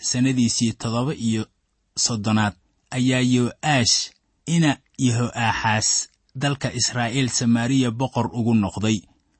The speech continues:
Wuxuuna boqor ahaa lix iyo toban sannadood. Iminka waxaynu soo gaarnay wakhti taariikhdu ay qasan tahay, waayo magacyada boqorrada ayaa isku noqnoqonaya. Mararka qaarna magacyada ayaa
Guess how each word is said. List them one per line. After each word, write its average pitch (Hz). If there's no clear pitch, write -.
Wuxuuna 139
boqor 120
ahaa 110
lix 143
iyo 120
toban 110
sannadood. 98
Iminka 139
waxaynu 127
soo 143
gaarnay 120
wakhti 135
taariikhdu 123
ay 107
qasan 123
tahay, 104
waayo 123
magacyada 113
boqorrada 120
ayaa 117
isku -
noqnoqonaya. 107
Mararka 147
qaarna 131
magacyada 120
ayaa 113